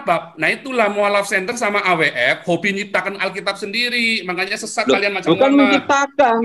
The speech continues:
Speaker 1: <laughs>
Speaker 2: Oh, ini penipuan terjemah ini.
Speaker 1: Mana penterjemahan gimana?
Speaker 2: Loh.
Speaker 1: Sudah dipanggil Allah, ya. Mereka memanggil Yesus sebagai Allah berdasarkan dari Yohanes satu ayat satu sampai empat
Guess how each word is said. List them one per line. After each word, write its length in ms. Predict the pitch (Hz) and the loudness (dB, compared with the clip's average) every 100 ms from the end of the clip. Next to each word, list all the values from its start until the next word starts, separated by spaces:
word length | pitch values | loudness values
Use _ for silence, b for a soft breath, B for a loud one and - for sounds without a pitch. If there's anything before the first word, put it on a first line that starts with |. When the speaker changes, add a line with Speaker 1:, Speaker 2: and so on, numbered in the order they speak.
| 226 - | -2 -6
Speaker 1:
<laughs> 280 | 220 - 202 | -10 -8 0
Speaker 2:
Oh, 80 | 170 | 4
ini 140 | 277 311 | 6 6
penipuan 640 | 269 269 269 285 262 262 | 6 6 6 4 6 6
terjemah 640 | 262 247 226 208 226 247 | 4 4 4 6 6 4
ini. 340 | 233 233 220 220 | 4 4 4 4
Speaker 1:
Mana 220 | 220 220 | 4 2
penterjemahan 560 | 233 226 233 233 220 233 | 0 -4 -6 -6 -6 -6
gimana? 600 | 180 190 156 117 131 170 202 - B B | -4 -4 -4 -4 -2 -4 -4 -8 B B
Speaker 2:
Loh. 580 | 135 143 135 127 117 - - | 4 8 8 8 4 0 -10
Speaker 1:
Sudah 200 | - - | -20 -20
dipanggil 420 | - - 185 214 233 | -20 -16 -12 -12 -10
Allah, 640 | 165 156 180 143 165 139 - - _ | -10 -8 -6 0 2 2 -2 -18 _
ya. 220 | - 127 160 - _ | -4 0 0 -4 _
Mereka 380 | 165 180 262 269 | 0 2 2 0
memanggil 320 | 240 202 180 | 2 2 2
Yesus 220 | 165 175 | 2 0
sebagai 240 | 165 151 156 | -4 -2 0
Allah 500 | 143 117 120 160 220 | -2 -2 2 2 2
berdasarkan 720 | 170 139 135 - 143 185 226 | -4 -2 -2 -2 -2 -2 -2
dari 300 | 147 131 202 | -2 -2 0
Yohanes 320 | 185 147 147 | 2 2 0
satu 260 | 147 147 151 | -4 -6 -2
ayat 200 | 143 143 | -2 -2
satu 260 | 131 156 226 | -4 -6 -4
sampai 320 | 180 156 156 | -2 -2 -4
empat 180 | 151 | -4